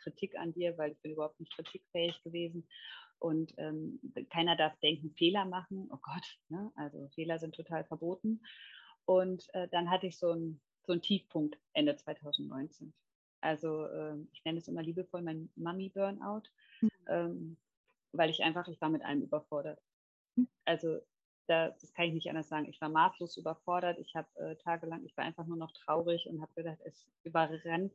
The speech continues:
Speaker 1: mich alles. Ich weiß nicht, wohin mit mir. Ich komme überhaupt nicht mehr klar. Alle wollen sowas von einem. Und, ähm, genau, das war halt so der Tiefpunkt. Dann hab ich mich da halt, äh, so langsam wieder versucht rauszuboxen.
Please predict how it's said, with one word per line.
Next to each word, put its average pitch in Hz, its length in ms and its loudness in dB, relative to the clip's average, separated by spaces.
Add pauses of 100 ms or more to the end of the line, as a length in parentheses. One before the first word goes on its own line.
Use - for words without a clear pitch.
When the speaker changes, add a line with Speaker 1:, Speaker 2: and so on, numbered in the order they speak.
(140)
Speaker 1:
mich - 260 -2
alles. 175 400 2 (460)
Ich - 140 -8
weiß 170 220 4
nicht, 170 160 -2
wohin 175 300 2
mit 185 220 0
mir. 170 260 2
Ich - 140 -2
komme 175 160 0
überhaupt 170 240 2
nicht - 140 -10
mehr 170 120 -4
klar. 170 420 2
Alle 175 200 4
wollen 170 240 2
sowas 170 280 -6
von 165 160 -6
einem. 175 420 -2
Und, 160 460 -8
ähm, 160 340 -8 (560)
genau, 143 340 4 (140)
das - 160 0
war 170 120 6
halt 170 160 2
so 175 80 -4
der 156 160 6
Tiefpunkt. 214 640 -2 (800)
Dann 170 160 4
hab 165 100 4
ich 170 120 -2
mich 165 140 -2
da 165 260 8
halt, 170 380 4
äh, 165 360 -4
so 165 80 -2
langsam 160 360 -2
wieder 165 180 -6
versucht 160 380 -10
rauszuboxen. 202 880 0